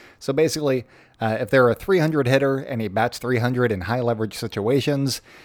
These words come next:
then they're not really that clutch. They're maybe average clutchness, which is zero clutch. As, uh, the, the scale basically goes up to two. Uh, i-,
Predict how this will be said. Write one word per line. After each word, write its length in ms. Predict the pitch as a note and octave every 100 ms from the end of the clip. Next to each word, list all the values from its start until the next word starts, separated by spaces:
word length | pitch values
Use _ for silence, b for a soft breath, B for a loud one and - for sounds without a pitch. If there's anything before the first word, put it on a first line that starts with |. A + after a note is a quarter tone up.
| B -
then 380 | A#2+ G#2+ G#2
they're 160 | G2 A#2
not 240 | A2+ G#2
really 220 | G#2 G2+ G2
that 200 | F2 -
clutch. 360 | G2 D#2 -
They're 220 | G2+ F#2+
maybe 400 | F#2 G2 G#2 G2
average 500 | - G2 F#2 G2 E2
clutchness, 680 | - G#2 F#2+ - D#2+ - - B B B
which 160 | A2 G#2+
is 240 | G2 - B2+
zero 360 | F3 F3+ F#2+
clutch. 480 | - G#2+ D#2+ - - B B B
As, 200 | G#2+ G2+ -
uh, 340 | G2+ F#2+ E2+ -
the, 140 | - C3
the 120 | C3+
scale 280 | - G3+ D#3+
basically 420 | D3 C3+ C3 A2
goes 260 | G2+ G#2+ G2+
up 160 | G#2+
to 80 | -
two. 420 | - - C3 C3+ - b b b
Uh, 220 | - A2+ A2+ -
i-, 140 | -